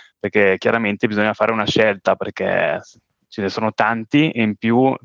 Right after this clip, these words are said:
per alcuni bisogna proprio riservare l'orario della visita, se no è praticamente impossibile, eh, riuscire a, a visitarli,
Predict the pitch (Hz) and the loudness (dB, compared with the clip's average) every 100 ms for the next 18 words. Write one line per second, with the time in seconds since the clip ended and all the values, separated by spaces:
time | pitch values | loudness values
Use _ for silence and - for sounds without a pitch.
0 | - - 107 107 131 131 117 107 104 - | -4 0 0 -2 -2 0 0 0 -2 -2
1 | 107 123 113 117 113 107 101 107 110 123 | -2 0 0 2 2 2 2 2 2 0
2 | 113 104 101 104 101 107 107 104 113 127 | 0 2 2 0 0 0 0 -6 -2 0
3 | 131 - - - _ 107 101 101 - 95 | 0 -4 -20 -20 _ 0 2 2 0 -4
4 | 98 98 98 202 196 - - - 117 113 | -4 -4 0 0 -2 -6 -20 0 0 2
5 | 120 - 113 107 110 113 113 - 113 95 | 0 0 -6 0 2 2 2 -2 -4 0
6 | 98 92 92 95 95 95 101 101 - 101 | 2 2 0 -2 -4 -8 -10 -10 -8 -2
7 | 101 101 92 95 92 107 101 - 90 87 | 0 2 0 0 -2 -4 -12 -2 0 0
8 | 98 | -4